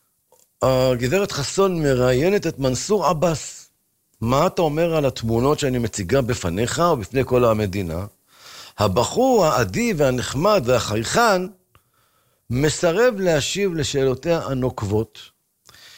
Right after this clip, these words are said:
וכך גם אותו ראש העמותה, שבתחילה עוד הוא לא יודע את מה שהולכת לשלוף לו, אז הוא מנסה למרוח אותה, והיא לא מוותרת לו עד שהבן אדם מבין שהוא נעול, אז השיחה פשוט מסתיימת ללא מענה.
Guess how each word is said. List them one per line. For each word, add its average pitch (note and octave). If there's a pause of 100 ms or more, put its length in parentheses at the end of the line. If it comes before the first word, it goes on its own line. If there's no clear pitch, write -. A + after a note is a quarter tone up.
(220)
וכך E3+
גם G3+
אותו F3+
ראש D#3
העמותה, C#3+
שבתחילה D3
עוד B2
הוא A#2+
לא C3+
יודע D#3
את -
מה C3
שהולכת A#2+
לשלוף E3+
לו, D#3+
אז D3
הוא D#3+
מנסה C#3
למרוח A#2+
אותה, D#3 (200)
והיא G#2
לא D3
מוותרת E3
לו C#3+
עד -
שהבן B2+
אדם B2+
מבין A#2 (680)
שהוא E3
נעול, C3+
אז C#3+
השיחה E3+
פשוט -
מסתיימת G3+ (120)
ללא D3+
מענה. A#2